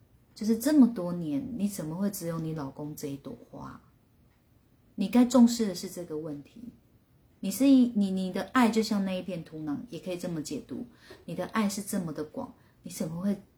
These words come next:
把爱都只给你老公而已？那这一朵花种不起来，你不就崩溃了吗？或是这一朵花，你好不容易种起来，它就枯萎了，你不也是崩，崩，崩溃了吗？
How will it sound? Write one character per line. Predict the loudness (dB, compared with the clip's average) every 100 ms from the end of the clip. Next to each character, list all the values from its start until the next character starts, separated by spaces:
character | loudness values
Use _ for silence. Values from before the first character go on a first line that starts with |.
| _
把 | -16 -10
爱 | -8
都 | -6 -8
只 | -10 -16
给 | -12 -12
你 | -10 -10
老 | -14
公 | -18 -16 -16
而 | -16
已？ | -18 -20 _ _ _
那 | 4
这 | 8 8
一 | 8
朵 | 4
花 | -2 -4 -6 -6 -12 _ _
种 | -4 -4
不 | -4
起 | -10 -8
来， | -8 -8 -14 _ _
你 | -10
不 | -8 -6
就 | -4 -6
崩 | -8 -8 -8
溃 | -8 -6
了 | -6
吗？ | -6 -12 -18 _ _ _ _ _ _ _ _ _ _ _ _ _ _
或 | 2
是 | 4 6
这 | 8
一 | 8
朵 | 6 2
花， | 0 -2 -2 -4 4
你 | 6
好 | 8
不 | 4
容 | 0 -2
易 | -2
种 | -4 -6
起 | -8
来， | -10 -10
它 | -12
就 | -12 -12
枯 | -10 -8 -6
萎 | -8
了， | -14 -18
你 | -16
不 | -4 2 2
也 | 2
是 | -8 -12
崩， | -6 -8 -8 _ _ _ _ -20 _
崩， | -8 -8 -12 _
崩 | -6 -4
溃 | -4 -2
了 | -4
吗？ | -6 -12